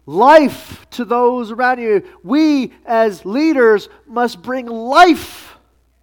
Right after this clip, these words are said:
to those around and giving opportunities for people to grow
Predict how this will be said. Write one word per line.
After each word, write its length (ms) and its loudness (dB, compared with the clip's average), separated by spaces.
to 120 -14
those 400 0
around 320 -2
and 100 -8
giving 300 -8
opportunities 920 0
for 140 -6
people 320 -6
to 200 -10
grow 1080 0